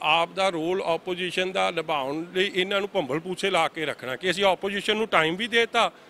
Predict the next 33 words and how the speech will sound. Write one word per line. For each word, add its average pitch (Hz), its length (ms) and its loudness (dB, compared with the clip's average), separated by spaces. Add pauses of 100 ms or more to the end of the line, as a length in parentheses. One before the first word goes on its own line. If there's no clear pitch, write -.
(280)
ਮਗਰ 185 220 2
ਉਹ 220 80 4
ਆਪੋਜੀਸ਼ਨ 220 500 -2
ਕਿਹੜੀ 226 400 0
ਜਿਹੜੀ 151 200 -4
ਫਿਕਸਡ 160 300 -4
ਮੈਚ 185 280 4
'ਚ 196 40 0
ਰਲੀ 175 280 0
ਹੈ। 170 60 -12 (260)
ਇਸ 214 200 -2
ਲਈ 247 120 -4
ਉਹ 233 220 -2
ਕੁਛ 220 220 -8
ਕਰਨ 196 260 0
ਨਾ 214 140 -2
ਕਰਨ, 202 340 0 (500)
ਅਸੀਂ 180 140 0
ਤਾਂ 185 140 2
ਮੁੱਦੇ 160 320 -2
ਉਭਾਰਾਂਗੇ, 160 680 2
ਸੱਚਾਈ 175 420 4
ਸਾਹਮਣੇ 170 360 0
ਰੱਖਾਂਗੇ 165 520 2 (440)
ਔਰ 208 140 6
ਸਪੀਕਰ 220 460 -2
ਸਾਹਿਬ 180 300 2
ਨੂੰ 185 120 -2
ਸਥਿਤੀ 165 360 -6
ਸਪਸ਼ਟ 170 360 0
ਵੀ 147 100 -6
ਕਰਨੀ 104 320 -8
ਚਾਹੀਦੀ। - 500 -18